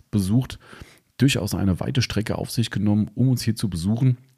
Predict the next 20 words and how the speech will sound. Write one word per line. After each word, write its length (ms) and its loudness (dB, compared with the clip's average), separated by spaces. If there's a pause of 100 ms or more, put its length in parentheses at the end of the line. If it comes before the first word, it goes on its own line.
(220)
hat 380 -4
den 480 2
Besuch 340 -2
zeitgleich 480 -4
noch 140 -2
mit 100 -4
einem 140 -4
kleinen 340 -2
Kurzurlaub 640 0
im 120 -4
Hessenland 560 0 (280)
verbunden. 520 0
Somit 360 2
hat 100 -4
sich's 160 -4
irgendwie 220 2
doppelt 320 2
gelohnt 280 2
für 120 -2
ihn. 180 0